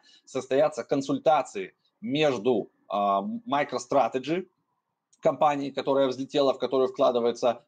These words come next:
Morgan Stanley, это инвестиционная дочка, банк инвестиционный специальный от J P Morgan. А, значит, а,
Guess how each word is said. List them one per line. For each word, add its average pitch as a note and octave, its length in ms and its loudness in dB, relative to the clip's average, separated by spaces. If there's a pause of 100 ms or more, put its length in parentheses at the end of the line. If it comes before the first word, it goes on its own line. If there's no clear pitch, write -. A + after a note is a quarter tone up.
Morgan B2+ 280 0
Stanley, B2 380 0
это A#2 200 0
инвестиционная A#2 680 -2
дочка, A2+ 480 0
банк A2 300 -2
инвестиционный G#2+ 580 -8
специальный G2+ 540 -2
от A2 180 -2
J B2 160 0
P A2 80 -8
Morgan. A2+ 400 -2 (260)
А, G#2+ 300 4
значит, B2+ 340 -6
а, B2 400 4